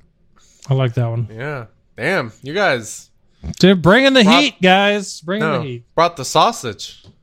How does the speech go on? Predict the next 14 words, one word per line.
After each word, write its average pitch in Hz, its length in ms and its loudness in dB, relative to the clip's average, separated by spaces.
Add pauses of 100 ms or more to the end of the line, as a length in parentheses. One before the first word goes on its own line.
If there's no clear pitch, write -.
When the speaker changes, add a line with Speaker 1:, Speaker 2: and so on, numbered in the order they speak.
(540)
Speaker 1:
<laughs> - 80 -14 (1700)
Speaker 2:
Come 147 180 -6
on, 190 240 2
man. 175 360 0 (440)
Speaker 1:
We're 160 80 0
Speaker 2:
Um, 165 220 4
Speaker 1:
bringing 226 300 0
that 240 240 2
back, 165 320 2
are 175 220 2
we? 208 120 -2
Speaker 2:
<laughs> 214 1160 -2
All 170 100 6
right. 165 360 0